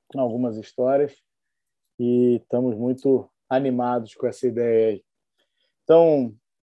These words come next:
terminando aqui a gravação do podcast quatorze, sobre o nosso projeto de contação de histórias. Tava com a Juliana Franklin, narradora, pesquisadora de histórias, arte terapeutas, arte terapeuta e autora do projeto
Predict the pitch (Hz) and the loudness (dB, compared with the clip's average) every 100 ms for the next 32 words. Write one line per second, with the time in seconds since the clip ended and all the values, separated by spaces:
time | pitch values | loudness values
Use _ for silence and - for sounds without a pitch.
0 | _ - 143 143 143 139 131 143 131 135 | _ -6 -4 0 2 2 0 0 0 0
1 | 123 - 147 139 - 135 - 143 120 - | -2 -2 -4 -2 0 0 0 -6 -6 -6
2 | 120 - 156 175 160 156 151 _ _ _ | -6 -2 2 2 2 -2 -14 _ _ _
3 | _ - 131 135 135 - 123 113 135 143 | _ -12 -8 -6 -8 -6 -6 0 2 2
4 | - 123 131 123 - 123 110 - - 143 | 0 -10 -10 -10 -10 -10 -10 -10 2 6
5 | 151 147 135 - _ _ _ _ _ - | 6 6 0 -6 _ _ _ _ _ 0
6 | 123 120 120 - 127 120 123 117 135 127 | 2 4 2 0 -2 -4 -6 -2 2 4
7 | 127 120 - 143 170 160 156 135 131 123 | 4 0 -2 0 0 -2 -8 -6 -4 -4
8 | 113 131 156 147 131 127 131 120 117 131 | 0 2 4 2 -2 -12 -4 -2 0 -2
9 | 127 110 - - 139 151 143 120 123 120 | -2 -8 -6 4 6 6 4 0 -4 -6
10 | - - 117 110 - 147 151 160 147 _ | -12 -10 -8 -4 4 6 4 0 -12 _
11 | _ _ _ - 123 - 127 120 139 156 | _ _ _ -8 -8 -2 0 2 4 4
12 | 160 139 131 123 147 139 135 131 120 113 | 6 4 4 4 4 4 2 0 0 2
13 | 135 135 - | 2 2 -6